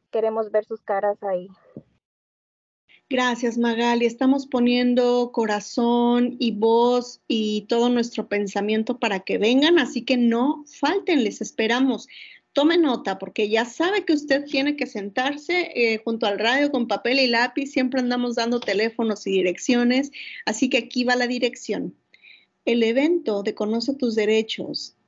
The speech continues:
Speaker 2: y, e información sobre desastres naturales va a ser el próximo viernes veinticuatro de febrero, iniciando a las cinco de la tarde en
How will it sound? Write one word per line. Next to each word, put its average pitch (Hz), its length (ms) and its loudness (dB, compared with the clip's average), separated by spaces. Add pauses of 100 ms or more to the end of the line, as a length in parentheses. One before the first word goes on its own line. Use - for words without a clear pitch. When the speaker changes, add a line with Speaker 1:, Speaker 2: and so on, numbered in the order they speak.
Speaker 2:
y, 240 360 0
e 269 100 6
información 240 640 0
sobre 240 460 -2 (180)
desastres 220 540 -6
naturales 262 760 0 (480)
va 262 60 2
a 320 100 2
ser 320 160 0
el 311 120 2
próximo 240 440 -2
viernes 226 500 -2
veinticuatro 269 600 0
de 294 160 2
febrero, 196 520 -2 (280)
iniciando 269 520 2
a 311 40 2
las 240 180 0
cinco 254 320 0
de 247 100 0
la 254 180 -4
tarde 240 460 -2 (420)
en 208 420 0